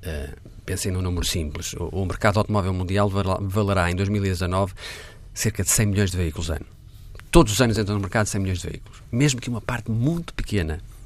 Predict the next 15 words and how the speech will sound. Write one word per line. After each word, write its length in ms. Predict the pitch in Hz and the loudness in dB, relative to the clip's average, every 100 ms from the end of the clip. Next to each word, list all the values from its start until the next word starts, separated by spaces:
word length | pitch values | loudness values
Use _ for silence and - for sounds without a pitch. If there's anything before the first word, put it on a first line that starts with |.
| - - | -18 -4
e 80 | 98 | 0
ela 160 | 101 | 2
não 100 | 104 | 2
será 240 | 117 113 113 | 4 2 2
tão 140 | 104 | 2
pequena 240 | - 101 | 0 0
quanto 260 | 95 92 87 | 0 -2 -2
isso, 240 | 87 - - - - - | -6 -8 -14 -16 -16 -6
sejam 320 | - 113 101 | 0 2 0
de 80 | 92 | 2
veículos 280 | 113 110 | 2 2
elétricos 440 | 101 101 90 - 90 | 4 4 2 -2 2
ou 140 | 90 | 6
híbridos 260 | 117 95 - | 6 6 2
plug-in, 320 | 90 85 95 | 2 2 -2